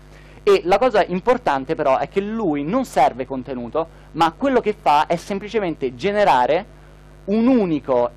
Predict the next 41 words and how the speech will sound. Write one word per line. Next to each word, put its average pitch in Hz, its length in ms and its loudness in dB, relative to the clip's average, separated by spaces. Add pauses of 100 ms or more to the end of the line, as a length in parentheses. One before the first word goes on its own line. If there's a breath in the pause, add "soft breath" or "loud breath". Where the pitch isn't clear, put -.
(100)
e 175 260 4 (220)
temporaneo, 190 840 0 (340)
eh, 139 260 4 (200)
a-, 214 220 0 (220)
cioè, 147 340 0
eh, 139 320 4
url 262 480 0 (220)
che 180 120 -4
gli 190 120 -2
permette 254 380 2
di 208 80 2
accedere 202 340 0
al 170 100 2
contenuto. 131 640 -6 (540 soft breath)
Questo 247 300 -2
url 285 280 0 (120)
è 165 240 4
unico 254 600 0
per 196 220 0
l'utente, 127 760 0 (160 loud breath)
per 180 140 -2
cui, 151 340 -2
eh, 143 340 4
io 214 120 -2
non 175 160 -2
posso 214 380 0
generare, 165 580 2
ad 147 120 0
esempio, 151 440 -4
un 151 160 -6
utente 156 420 0
per 131 180 -4
Mario, 120 500 -4 (300)
perché 170 260 0
solamente 185 420 -4
Mario 151 280 0
può 131 120 -6
generarlo 123 480 -4
per 117 180 -12
se - 120 -18
stesso. 110 440 -20